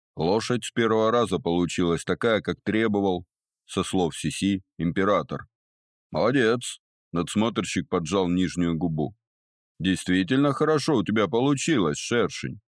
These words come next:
Никита понимал, что ему требовалось сказать спасибо. Говорить это представителю подземного народа не хотелось. «Я тебя сегодня не буду наказывать», посмотрел в глаза человеку Сиси.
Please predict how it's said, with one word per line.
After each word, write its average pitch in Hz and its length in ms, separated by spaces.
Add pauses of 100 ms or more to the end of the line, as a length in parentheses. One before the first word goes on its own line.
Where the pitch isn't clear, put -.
(480)
Никита 92 340
понимал, 110 500
что - 180
ему 113 180
требовалось 104 600
сказать 95 420
спасибо. 82 680 (580)
Говорить 98 640
это 90 240
представителю 107 760
подземного 90 600
народа 87 480
не 80 120
хотелось. - 680 (720)
«Я 156 180
тебя 170 220
сегодня 160 420
не 151 100
буду 135 300
наказывать», 85 720 (380)
посмотрел 92 640
в 85 40
глаза 90 360
человеку 92 560
Сиси. 80 520